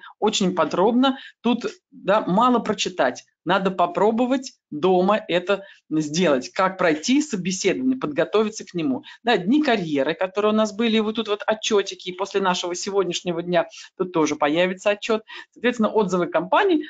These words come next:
ну и так далее, да, и вот отзывы, соответственно, про нашу службу трудоустройства. А дальше, что примечательно, работа в центре — это вакансии те, которые есть в нашем конкретном центре.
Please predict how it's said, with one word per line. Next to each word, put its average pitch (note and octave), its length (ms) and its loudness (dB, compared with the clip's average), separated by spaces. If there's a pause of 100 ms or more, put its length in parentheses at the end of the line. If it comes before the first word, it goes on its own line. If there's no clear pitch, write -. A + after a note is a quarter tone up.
ну F#4 100 4
и D4+ 60 4
так F3 160 2
далее, C3+ 240 2
да, G3 160 2
и G3 140 -2
вот G3 200 0
отзывы, D3+ 380 -2
соответственно, C3 480 -8
про C3+ 140 0
нашу D3 320 0 (180)
службу D#3 380 -6
трудоустройства. F3+ 840 -2 (420)
А - 100 2
дальше, C#4 360 2
что E4+ 200 0
примечательно, G3 800 0
работа C4 400 0
в C4+ 60 -2
центре — G4+ 340 0
это C4 240 0
вакансии B3 440 2
те, C4 180 -2
которые A3 420 2
есть G#3+ 380 -4
в B2+ 120 -14
нашем D3+ 440 0
конкретном B2+ 540 -6
центре. - 400 -14